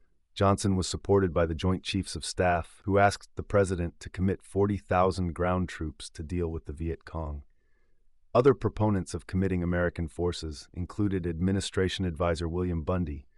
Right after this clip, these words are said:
who urged an early and hard-hitting American role in the war, and General Maxwell Taylor, the president's military aide and trusted advisor.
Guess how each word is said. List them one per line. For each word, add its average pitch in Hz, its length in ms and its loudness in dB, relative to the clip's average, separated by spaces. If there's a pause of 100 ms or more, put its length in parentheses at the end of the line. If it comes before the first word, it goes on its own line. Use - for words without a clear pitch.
(140)
who 87 180 -6
urged 92 420 0
an 90 180 -6
early 104 460 2
and 80 100 -6
hard-hitting 95 680 0
American 85 460 -2
role 85 300 -2
in 80 80 -4
the 80 80 -4
war, 78 400 -6 (360)
and 85 120 -6
General 98 300 2
Maxwell 90 640 -2
Taylor, 85 480 -2 (640)
the - 60 -10
president's 95 580 2
military 95 560 0
aide 80 420 -2
and 78 160 -6
trusted 87 420 -6
advisor. 76 600 -8